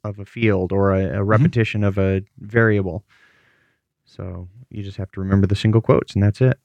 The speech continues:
Speaker 1: Um, they did have system platform. That's when they released support for Ubuntu,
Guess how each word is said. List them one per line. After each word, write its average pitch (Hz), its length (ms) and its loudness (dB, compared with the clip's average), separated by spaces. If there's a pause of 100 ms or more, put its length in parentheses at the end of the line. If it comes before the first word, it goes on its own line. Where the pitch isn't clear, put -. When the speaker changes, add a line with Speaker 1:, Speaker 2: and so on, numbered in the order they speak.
(1500)
Speaker 1:
Um, 117 520 0
they 135 100 0
did 160 160 -2
have 151 220 0
system 151 360 -4
platform. 170 800 -2
That's 131 280 -2
when 127 120 0
they 120 100 2
released 120 380 0
support 123 460 -2
for 104 540 -2
Ubuntu, 147 920 0